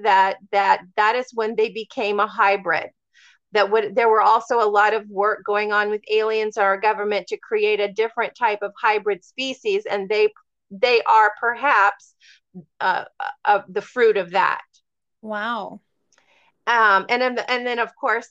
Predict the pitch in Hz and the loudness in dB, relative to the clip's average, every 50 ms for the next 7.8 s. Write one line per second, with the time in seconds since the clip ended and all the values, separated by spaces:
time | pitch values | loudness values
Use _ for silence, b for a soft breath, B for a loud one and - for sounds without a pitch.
0 | - 190 214 208 208 202 202 202 208 202 180 190 196 202 185 196 202 202 202 208 | -8 -2 0 0 0 0 -4 -6 -6 -8 -6 -4 -2 -2 -2 -2 0 0 2 2
1 | 214 220 - - 208 185 185 185 - 202 196 196 - 202 185 185 185 185 180 170 | 2 0 -2 2 2 2 2 2 -2 -8 -8 -8 -6 -6 -4 -4 -4 -2 0 0
2 | 175 196 196 - 196 175 175 - 190 208 196 190 180 185 185 170 190 190 190 175 | 0 0 -2 -4 -4 -4 -4 -4 -4 -2 -2 0 0 -2 -2 -4 -4 -4 -2 -2
3 | 175 175 175 180 190 - - 196 185 175 175 170 - - - - 170 180 180 196 | -2 0 0 -2 -2 -4 -4 -4 -4 -4 -6 -10 -10 -6 -6 -4 0 0 0 0
4 | 185 180 - - 180 170 165 160 170 180 180 190 180 190 180 190 175 190 202 196 | -2 -4 -8 -2 0 0 0 0 0 0 -2 -2 -2 -4 -2 0 0 0 -2 -2
5 | - 220 196 190 175 175 175 170 - - 208 202 208 226 214 196 196 196 202 208 | -4 -6 -2 0 2 2 2 2 2 0 -4 -2 0 2 2 2 2 0 -2 -2
6 | 208 214 202 202 202 190 196 190 185 190 190 196 196 180 175 180 175 165 190 202 | -2 -4 -4 -4 -4 -6 -6 -6 -6 -8 -8 -8 -8 -8 -6 -6 -6 -4 -4 -4
7 | 208 202 185 170 196 - - 202 208 202 196 - 226 214 - - | -4 -4 -6 -8 -8 -6 -4 0 0 0 0 -2 -6 -20 -20 -20